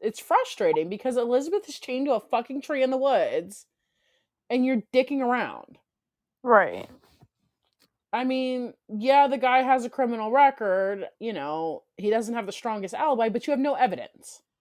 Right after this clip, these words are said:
Speaker 2: Right. And I mean, we also have a contaminated crime scene as well.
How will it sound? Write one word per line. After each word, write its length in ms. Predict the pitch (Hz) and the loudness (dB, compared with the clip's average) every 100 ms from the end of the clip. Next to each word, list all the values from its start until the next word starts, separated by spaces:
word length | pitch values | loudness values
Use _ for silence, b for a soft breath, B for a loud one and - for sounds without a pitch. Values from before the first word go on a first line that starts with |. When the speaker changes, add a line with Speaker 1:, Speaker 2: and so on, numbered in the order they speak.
| _ _ _ _ 285 | _ _ _ _ -6
Speaker 2:
Right. 600 | 254 233 202 196 196 - | 4 6 6 4 0 -2
And 140 | 254 | 0
I 60 | 262 | 2
mean, 200 | 269 262 | 2 4
we 120 | 240 | 6
also 360 | 247 254 240 240 | 6 6 2 4
have 220 | 233 220 | 4 4
a 60 | |
contaminated 1120 | 214 226 220 226 208 214 202 202 208 202 208 208 _ _ _ _ _ _ _ - | -4 -6 -4 -2 0 2 4 6 8 6 2 -6 _ _ _ _ _ _ _ -6
crime 480 | - 277 285 294 254 | 4 4 4 0 -4
scene 460 | - 185 185 190 | -2 0 0 0
as 200 | 196 202 | 0 2
well. 600 | 233 262 180 - - 214 | 4 6 6 2 -4 -6